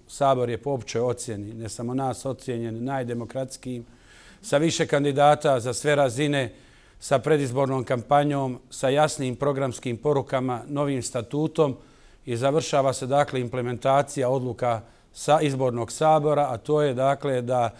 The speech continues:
u procesu donošenja odluka svi dijelovi organizacije mogu sudjelovati i sudjelovali su.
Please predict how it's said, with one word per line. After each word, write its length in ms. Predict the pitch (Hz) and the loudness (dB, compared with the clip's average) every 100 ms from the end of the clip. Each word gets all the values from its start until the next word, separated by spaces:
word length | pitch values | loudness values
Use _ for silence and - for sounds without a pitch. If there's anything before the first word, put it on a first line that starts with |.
| - - - | -20 -20 -10
u 140 | 147 120 | -4 0
procesu 560 | 151 180 180 160 - | 4 4 4 -2 0
donošenja 600 | 143 190 190 135 123 110 | 0 2 2 0 -2 -4
odluka 360 | 107 92 85 - 107 _ - | -6 -10 -14 -20 -20 _ -18
svi 240 | - 190 | -6 -4
dijelovi 380 | 139 156 151 139 | 0 0 2 0
organizacije 800 | 123 127 123 117 135 135 - 113 | -2 -4 -4 -2 -2 -2 -4 -4
mogu 300 | 131 123 107 | -4 -4 -6
sudjelovati 680 | - 139 143 151 151 - - | -6 -6 -4 -4 -6 -8 -14
i 60 | - | -12
sudjelovali 640 | - 127 117 92 90 | -6 -4 -4 -6 -14
su. 100 | - | -20